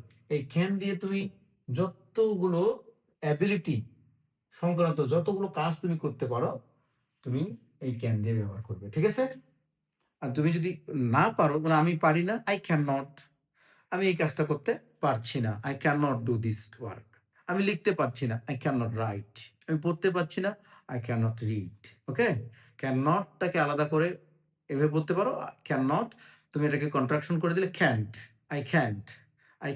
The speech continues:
can't read। ঠিক আছে? I can read, I can't read। ওকে? Can দিয়ে, আহ, শুধু অ্যাবিলিটিকে প্রকাশ করা হয় না, can দিয়ে,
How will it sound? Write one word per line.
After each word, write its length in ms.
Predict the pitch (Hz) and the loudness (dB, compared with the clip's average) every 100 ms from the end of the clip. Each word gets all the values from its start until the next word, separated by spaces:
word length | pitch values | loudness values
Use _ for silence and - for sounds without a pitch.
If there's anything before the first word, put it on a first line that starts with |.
| - | 2
can't 200 | 165 131 123 | 2 2 0
read। 240 | 117 113 - - _ _ - | 0 -2 -8 -20 _ _ -2
ঠিক 140 | 190 | 0
আছে? 160 | 226 113 - - - | 0 -4 -8 -18 -8
I 120 | 135 123 - - | -6 -6 -4 2
can 180 | 175 208 208 | 2 2 0
read, 240 | 262 359 - - - - | 0 -2 -8 -18 -14 -4
I 140 | 151 113 | -4 2
can't 280 | 185 185 165 123 | 2 4 2 0
read। 220 | 110 107 - - _ _ | -4 -4 -14 -20 _ _
ওকে? 280 | 151 196 262 - _ _ - - - _ - | -2 2 2 -2 _ _ -20 -20 -20 _ 0
Can 200 | 180 208 | 2 4
দিয়ে, 300 | 226 180 185 - _ _ _ _ - | 4 2 0 -8 _ _ _ _ -4
আহ, 160 | 151 | 0
শুধু 300 | 151 190 196 - | 0 0 -2 0
অ্যাবিলিটিকে 540 | 151 143 180 208 247 | 0 2 0 -2 -4
প্রকাশ 280 | 214 202 180 | -4 -4 -4
করা 180 | - 151 | -2 0
হয় 160 | 131 | 2
না, 140 | 117 - - - - | 0 -4 -10 -18 -4
can 220 | 151 151 | -2 0
দিয়ে, 440 | 156 156 156 - | 0 0 -2 -6